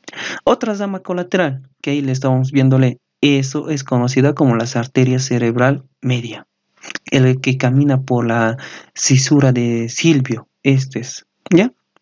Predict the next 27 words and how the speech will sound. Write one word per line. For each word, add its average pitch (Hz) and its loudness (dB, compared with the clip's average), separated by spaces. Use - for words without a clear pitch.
La 170 -10
tercera 233 -8
rama 160 -6
colateral 131 -4
va 123 -2
a 127 -4
ser 135 -6
la 120 -6
arteria 135 -2
comunicante 131 -6
posterior. 131 -2
¿Por 175 2
qué 247 -2
se 220 -6
lo 185 -6
dice 156 -6
arteria 127 -2
comunicante 117 -4
posterior? 120 2
Tal 113 -4
vez 117 -4
me 113 -2
preguntan. 135 0
Porque 139 0
se 139 -6
está 156 -2
viniendo 147 0